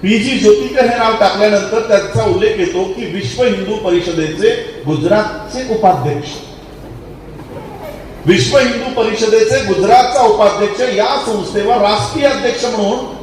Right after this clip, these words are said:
येणार होता आणि म्हणून माझे वडील त्याच्या विरोधात ही केस, बुद्धिस्ट सोसायटी ऑफ इंडियाची केस कोर्टामध्ये लढत होती.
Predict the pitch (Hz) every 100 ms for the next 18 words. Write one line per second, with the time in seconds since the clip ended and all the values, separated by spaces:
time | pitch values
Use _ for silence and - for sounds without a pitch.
0 | - 151 202 285 302 226 175 139 147 -
1 | - 208 214 185 240 302 233 185 180 285
2 | 226 208 208 - 196 247 220 214 233 -
3 | 269 - 208 208 - 214 226 - - -
4 | - 180 294 - 247 226 226 226 214 208
5 | 202 180 196 190 185 - - - 180 185
6 | 180 156 156 143 - -